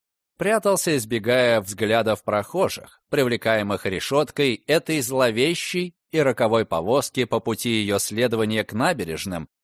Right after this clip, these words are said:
через улицу Сент-Антуан, улицу Мартруа и аркаду Сен-Жан, под которой тогда проезжали, чтобы пересечь площадь Ратуши. Теперь эта аркада служит входом в помещение префекта департамента Сенны,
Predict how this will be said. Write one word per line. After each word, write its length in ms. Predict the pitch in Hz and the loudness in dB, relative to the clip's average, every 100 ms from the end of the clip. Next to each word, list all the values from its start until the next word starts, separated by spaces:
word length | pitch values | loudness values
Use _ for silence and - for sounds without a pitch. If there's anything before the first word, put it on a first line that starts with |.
| _ - | _ -10
через 360 | 220 202 - | -2 0 0
улицу 460 | - 160 139 - 131 | -2 0 0 0 -2
Сент-Антуан, 1120 | - 107 90 _ 107 104 80 78 85 139 208 190 _ _ - | 0 0 -2 _ -2 -2 -4 -4 0 0 -2 -10 _ _ -6
улицу 500 | 247 233 - 202 - | 0 0 2 0 0
Мартруа 880 | 151 151 110 - 92 80 92 147 202 _ _ _ - | 0 0 -2 -2 -4 0 2 2 0 _ _ _ -8
и 180 | 214 214 | -6 0
аркаду 500 | 165 165 180 175 175 | 0 0 0 0 -2
Сен-Жан, 720 | - 208 190 151 143 - - - | -2 -4 -4 -2 -2 -4 -14 -6
под 180 | 110 - | -6 -2
которой 420 | 104 120 110 104 | -2 0 0 0
тогда 400 | 101 92 113 165 | -2 -2 0 0
проезжали, 600 | 165 156 127 127 208 196 | 0 -2 -2 0 0 0
чтобы 380 | 165 185 156 147 | -2 -2 0 0
пересечь 540 | 139 127 - 143 - | 2 0 0 -4 -4
площадь 600 | - 117 117 - 113 - | -2 2 2 0 -6 -6
Ратуши. 680 | - 160 185 - - - - _ _ _ _ _ _ - | -2 0 0 -2 -8 -12 -14 _ _ _ _ _ _ -10
Теперь 640 | - 156 240 254 87 - - | -2 -2 -2 -4 -4 -10 -4
эта 300 | 123 123 113 | 0 2 2
аркада 440 | 113 180 190 180 | 2 0 2 2
служит 400 | - 190 165 170 | 0 -2 -2 -4
входом 520 | - - 196 190 175 | -8 -6 -2 0 -2
в 100 | 143 | -4
помещение 680 | - 147 139 - 160 151 143 | -4 -2 -2 -2 -2 0 0
префекта 600 | 139 139 131 190 175 - | 0 -2 -2 -2 -4 -4
департамента 800 | 139 131 117 113 135 131 127 147 139 | -4 0 0 2 2 2 -2 -2 -4
Сенны, 600 | - 254 143 69 60 | -2 0 0 -2 -14